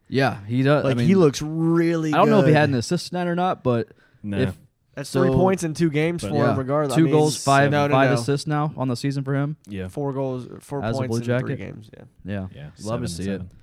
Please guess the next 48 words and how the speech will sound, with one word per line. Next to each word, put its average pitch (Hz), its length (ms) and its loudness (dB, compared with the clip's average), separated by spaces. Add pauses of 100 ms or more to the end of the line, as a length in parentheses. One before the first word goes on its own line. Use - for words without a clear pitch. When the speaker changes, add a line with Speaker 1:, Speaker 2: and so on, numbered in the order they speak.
(380)
Speaker 1:
Uh, 113 240 0
so, 143 120 -2
yeah, 110 120 0
Jackets 156 360 0
get 170 160 -2
the 160 60 0
dub. 131 500 2 (120)
Uh, 113 200 -4
that - 100 -2
seems, 240 220 -2
that 170 80 -4
seems 247 240 -6
to 175 80 -6
be 170 80 4
a 135 40 4
reoccurring 135 460 0
theme. 123 240 -2
We 104 120 -2
drop 120 300 -2
the 117 60 -8
first 123 300 -8
one 135 160 -4
and 110 100 -6
we 107 100 -6
win 113 160 -6
the 98 80 -6
second 101 280 -6
one. 80 280 -14
Speaker 3:
Oh, 101 80 -4
yeah. 85 140 -6 (200)
We 110 100 -4
Speaker 1:
That 110 60 -6
Speaker 3:
come 131 100 0
Speaker 1:
seems 127 140 0
Speaker 3:
back. 87 60 -6
Speaker 1:
kinda 123 200 2
what 113 80 2
Speaker 3:
We're 110 80 2
Speaker 1:
we've 113 80 0
been 175 80 0
Speaker 3:
comeback 127 200 0
Speaker 1:
doing. 107 140 0
Speaker 3:
kids, 101 460 -4
Speaker 1:
Yeah, 104 220 -6
Speaker 3:
but 98 280 -6
Speaker 1:
apparently. 95 460 -8
Speaker 3:
I'd 92 100 -10
rather 107 320 -4